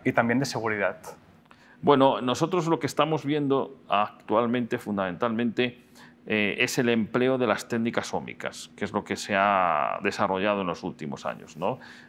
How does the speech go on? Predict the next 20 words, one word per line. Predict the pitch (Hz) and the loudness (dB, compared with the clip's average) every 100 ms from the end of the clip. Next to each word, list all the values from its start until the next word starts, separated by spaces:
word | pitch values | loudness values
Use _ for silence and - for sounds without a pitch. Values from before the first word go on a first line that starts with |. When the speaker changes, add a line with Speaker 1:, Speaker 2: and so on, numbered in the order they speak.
| - | -2
Speaker 2:
Ya | 107 | 2
lo | 120 | 4
dijimos | 117 - 123 120 | 2 2 0 2
antes, | 147 143 160 151 | 2 2 2 2
la | 127 | 2
transcriptómica, | 117 - 107 101 - 139 139 - 127 | 2 0 -4 -4 0 0 0 2 4
la | 113 | 4
metabolómica, | 104 104 98 107 131 135 131 139 131 | 2 0 2 2 2 0 -2 0 0
la | 113 | 0
proteómica, | 98 98 104 120 135 127 135 135 131 - - | -2 -4 -2 0 0 -2 0 0 0 -8 -12
epigenómica, | 98 - 98 123 127 123 - 127 | -8 -6 -4 -4 -4 -6 -6 -6
genómica, | - 95 123 127 123 135 131 - - - | -6 -4 -2 -2 -2 -2 -4 -10 -20 -20
exposómica. | - - - - 107 71 - - | -20 -8 -6 -4 -4 -4 -6 -2
Todas | 135 143 | 0 0
estas | 160 156 - | 0 -2 -2
técnicas | 156 147 143 147 | -4 -4 -2 -4
se | 131 | -4
han | |
desarrollado | 123 123 107 113 113 | -6 -4 -2 -2 -2
notablemente. | 104 113 110 120 123 113 135 | 0 0 0 -2 -4 -4 -6